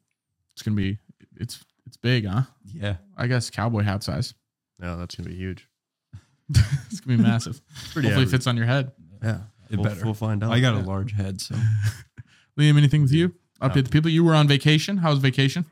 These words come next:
Speaker 3: Vacation was good.
Speaker 1: There you
Speaker 3: Really
Speaker 1: go.
Speaker 3: nice. Down in, down in Indiana. Speaking of weather, it was, like, sixty, seventy degrees there.
Speaker 1: How did it feel?
Speaker 3: Incredible.
Speaker 1: Did it feel like ninety?
Speaker 3: Immaculate. Felt so good.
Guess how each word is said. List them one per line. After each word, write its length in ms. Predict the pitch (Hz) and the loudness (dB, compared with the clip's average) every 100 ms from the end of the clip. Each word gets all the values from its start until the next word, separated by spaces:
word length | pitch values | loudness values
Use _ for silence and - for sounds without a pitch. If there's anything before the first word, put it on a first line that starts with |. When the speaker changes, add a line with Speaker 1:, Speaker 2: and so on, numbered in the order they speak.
| - | -8
Speaker 3:
Vacation 380 | 95 98 92 92 | -4 -4 -4 -8
was 80 | 90 | -8
good. 200 | 90 123 - _ _ - | -8 -10 -14 _ _ -4
Speaker 1:
There 80 | 113 | -2
you 60 | |
Speaker 3:
Really 140 | 110 120 | 0 0
Speaker 1:
go. 60 | |
Speaker 3:
nice. 140 | 95 120 | -2 -6
Down 220 | 95 90 | -6 -6
in, 220 | 87 87 - | -6 -10 -6
down 180 | 95 92 | -2 0
in 80 | 98 | 0
Indiana. 480 | 95 92 95 123 - _ _ | 0 0 0 -2 -6 _ _
Speaking 300 | - 95 92 | -8 -4 -2
of 60 | |
weather, 320 | 90 92 101 127 | -2 -2 -2 -4
it 40 | 95 | -6
was, 120 | 90 | -8
like, 220 | 87 - _ _ _ _ _ _ _ | -10 -14 _ _ _ _ _ _ _
sixty, 460 | - 98 - 101 | -6 -4 -4 -8
seventy 400 | 95 - 92 95 | -8 -6 -4 -4
degrees 320 | 92 87 92 95 | -6 -4 -4 -4
there. 200 | 101 - _ _ | -6 -10 _ _
Speaker 1:
How 120 | 143 | -4
did 140 | 117 98 | -2 -6
it 80 | |
feel? 420 | - 135 120 - _ _ _ _ - | -2 0 0 -4 _ _ _ _ -20
Speaker 3:
Incredible. 500 | - 85 78 107 - | -14 -12 -12 -16 -4
Speaker 1:
Did 80 | 127 | -2
it 80 | 120 | 2
feel 140 | 131 | 2
like 160 | 120 120 | 2 0
ninety? 420 | 117 127 151 151 - | 0 2 2 0 -6
Speaker 3:
Immaculate. 580 | 90 87 92 - 80 - _ _ | -6 -6 -8 -12 -16 -18 _ _
Felt 220 | - 90 | -12 -10
so 180 | - 85 | -8 -8
good. 240 | - 80 | -10 -14